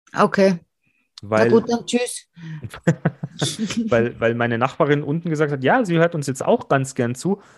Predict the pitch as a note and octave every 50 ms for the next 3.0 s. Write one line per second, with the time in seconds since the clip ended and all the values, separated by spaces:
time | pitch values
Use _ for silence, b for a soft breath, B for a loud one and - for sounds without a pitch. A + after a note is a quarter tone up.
0 | b b - D#3 - - C#3+ C3+ - G3+ A3+ F3+ D3 D3 B2+ - A#2+ G2+ G2+ G2+
1 | G2 F2+ - b b b b b b b b b _ G#2+ A2 A2+ A2+ A2+ A2 B2
2 | B2+ C3+ D3+ E3 E3 D3 C#3+ D3+ C#3 B2+ B2 A2+ - - F3+ F#3 - - G#2 F#2